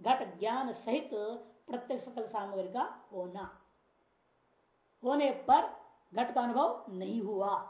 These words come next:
इसी को कहते हैं योग्यानुपलब्धि। अथवा करण संबंध से नियामकत्व, अथवा करण के संबंध को नियामक मान लो, जैसे नैयायिक लोग मानते हैं।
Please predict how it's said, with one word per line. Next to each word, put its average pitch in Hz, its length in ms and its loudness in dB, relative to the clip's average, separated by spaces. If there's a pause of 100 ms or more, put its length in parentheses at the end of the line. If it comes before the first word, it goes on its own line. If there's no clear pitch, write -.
(180)
इसी 226 200 -8
को 220 160 -6
कहते 190 300 -2
हैं 262 480 -4
योग्यानुपलब्धि। 180 1080 -8 (1080)
अथवा 320 380 10 (320)
करण 302 280 6
संबंध 311 400 2
से 320 180 0
नियामकत्व, 339 600 2 (1300)
अथवा 269 260 4 (120)
करण 277 320 4
के 294 120 4
संबंध 254 380 2
को 262 60 -2
नियामक 247 300 0
मान 247 180 -2
लो, 254 80 -8 (920)
जैसे 208 240 -4
नैयायिक 240 420 -4
लोग 247 120 -2
मानते 240 420 -8
हैं। - 120 -20